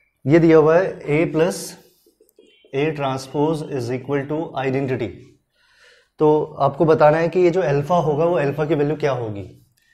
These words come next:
ए क्या है, cos alpha, sin alpha, minus sin alpha,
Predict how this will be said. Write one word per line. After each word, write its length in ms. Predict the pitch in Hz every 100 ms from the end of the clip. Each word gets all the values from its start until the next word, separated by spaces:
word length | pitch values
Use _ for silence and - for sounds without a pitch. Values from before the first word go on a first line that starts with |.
| _ -
ए 160 | 139 151
क्या 160 | 160
है, 120 | 156 180 - - - _ _ _ _ _ -
cos 260 | 127 143 156
alpha, 280 | 143 151 156 180 - - - _ _ _ _ _
sin 320 | - 127 131
alpha, 300 | 139 131 143 180 - - - _ - - _ _
minus 360 | 120 123 131 147
sin 220 | 147 143
alpha, 280 | 143 143